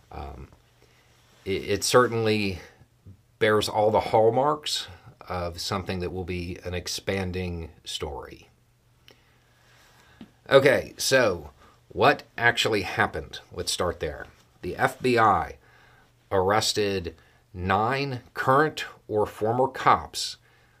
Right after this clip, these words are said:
from multiple departments in California, and they were charged via four different indictments. Yes,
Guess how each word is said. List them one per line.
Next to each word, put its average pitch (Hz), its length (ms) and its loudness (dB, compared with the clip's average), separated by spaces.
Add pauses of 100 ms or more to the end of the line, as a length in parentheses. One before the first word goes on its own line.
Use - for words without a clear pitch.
(160)
from 95 560 0
multiple 110 540 0
departments 113 840 0 (240)
in 104 220 -6
California, 87 800 2 (600)
and 90 140 -2
they 92 80 0
were 87 160 0
charged 113 640 4 (380)
via 95 380 0
four 117 500 2
different 101 500 0
indictments. - 1040 -4 (1800)
Yes, - 720 0